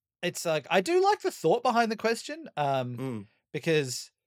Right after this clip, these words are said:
Speaker 1: yeah, like, finding a way to get Spence in, in the team and also, like, Spence more game time in that sense,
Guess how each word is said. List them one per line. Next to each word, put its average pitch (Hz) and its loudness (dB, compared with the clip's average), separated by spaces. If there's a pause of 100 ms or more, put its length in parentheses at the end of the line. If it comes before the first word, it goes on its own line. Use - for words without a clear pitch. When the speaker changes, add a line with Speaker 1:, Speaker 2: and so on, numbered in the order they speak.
(360)
Speaker 1:
yeah, 143 4
like, 131 -4
finding 139 -4
a 139 -4
way 131 0
to 123 -4
get 120 -6
Spence - -6
in, 127 -12
in 127 -10
the 123 -8
team 123 -8
and 123 -8
also, 123 -2 (380)
like, 120 -8
Spence 123 -8
more 120 -10
game 113 -8
time 117 -10
in 113 -12
that 113 -10
sense, 120 -12